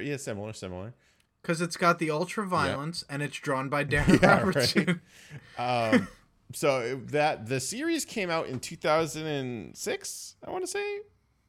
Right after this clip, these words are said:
Speaker 2: The book was in twenty twelve.
Speaker 1: Really?
Speaker 2: I've he-, I, listen, I had never heard any buzz about this. As far as I know, it's just a,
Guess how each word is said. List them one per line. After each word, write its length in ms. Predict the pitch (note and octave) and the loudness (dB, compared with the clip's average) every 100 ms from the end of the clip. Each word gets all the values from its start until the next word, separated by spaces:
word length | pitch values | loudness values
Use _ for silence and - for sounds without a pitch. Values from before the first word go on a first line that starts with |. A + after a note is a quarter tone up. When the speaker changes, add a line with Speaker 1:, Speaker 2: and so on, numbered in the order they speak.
| _ - _ _ _ _ | _ -20 _ _ _ _
Speaker 2:
The 100 | - | -6
book 280 | C3 F3+ A3 | 0 2 2
was 180 | F#3+ C#3+ | 0 -2
in 120 | C3+ | -6
twenty 260 | - C#3 A#2+ | -8 -8 -8
twelve. 480 | - G#2 F#2+ _ _ _ _ _ | -8 -10 -12 _ _ _ _ _
Speaker 1:
Really? 520 | B2 F4 G#4 F2+ E2 _ _ _ _ _ _ - - | -6 -4 -4 -6 -10 _ _ _ _ _ _ -20 0
Speaker 2:
I've 180 | E3 A3+ | 4 4
he-, 80 | A#3 - | 2 -2
I, 100 | F#3 | 0
listen, 300 | G#3+ G3+ C3 | 2 2 0
I 280 | D3+ A3+ A3 F3+ _ _ _ - | 2 4 2 -4 _ _ _ -12
had 280 | E3 E3+ D#3 | -2 -2 2
never 260 | F#3+ G3 F3 | 0 2 0
heard 200 | F3+ F3 | 0 2
any 220 | F3+ G3 | 0 0
buzz 280 | E3+ F3+ F3 | 0 0 0
about 380 | D#3+ D#3+ D#3 | 0 0 0
this. 320 | D#3+ D#3 D3+ - - - _ _ _ _ _ _ _ _ - | -2 -4 -4 -12 -20 -20 _ _ _ _ _ _ _ _ 0
As 160 | E3 | 0
far 280 | E3 A3 A#3+ | 2 6 6
as 120 | A3+ | 6
I 140 | G#3 G#3 | 4 2
know, 240 | G#3 G#3 | 0 0
it's 240 | E3 D#3+ - | 0 -2 -2
just 280 | F3 E3+ | -6 -2
a, 300 | E3+ D3+ C#3+ | -2 -2 -2